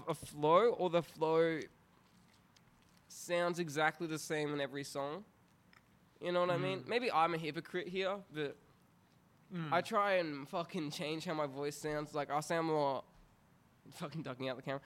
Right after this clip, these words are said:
Speaker 1: I sound more, like, excited if a s-, song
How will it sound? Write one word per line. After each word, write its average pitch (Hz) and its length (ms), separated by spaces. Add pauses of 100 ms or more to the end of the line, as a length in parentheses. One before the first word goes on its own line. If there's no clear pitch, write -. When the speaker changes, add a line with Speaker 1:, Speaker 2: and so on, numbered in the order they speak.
(140)
Speaker 1:
I 160 120
sound 165 320
more, 156 240
like, 131 240 (2000)
excited 143 720
if 131 140
a 131 60
s-, - 320
song 127 640